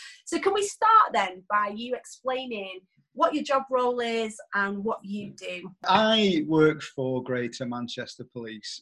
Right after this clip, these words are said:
Speaker 2: and I'm a police constable. I've been doing it for sixteen and a half years. So it's a long time. The majority of that time, I've been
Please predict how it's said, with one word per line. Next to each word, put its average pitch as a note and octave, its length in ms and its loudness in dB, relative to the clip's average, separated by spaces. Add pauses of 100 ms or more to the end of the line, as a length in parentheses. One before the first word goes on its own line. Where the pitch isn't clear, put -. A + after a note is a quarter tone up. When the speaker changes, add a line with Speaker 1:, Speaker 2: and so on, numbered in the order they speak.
Speaker 2:
and G#2+ 600 -10
I'm A2 140 -10
a A2+ 140 -8 (160)
police A2 180 -10
constable. A#2+ 640 -6
I've A#2 120 -14
been A#2 120 -8
doing B2+ 280 -2
it B2 80 -8 (200)
for A2+ 320 -6
sixteen B2+ 680 -10
and A#2+ 100 -8
a A#2 100 -12
half A2+ 300 -14
years. - 440 -14 (120)
So - 160 -8
it's B2+ 80 -10
a B2+ 60 -6
long C3 260 0
time. A#2+ 380 -4
The B2+ 80 -4
majority C#3+ 580 2
of B2 140 -6
that A2 160 -6 (120)
time, G#2 480 -8
I've A2 300 -14 (100)
been A2+ 380 -10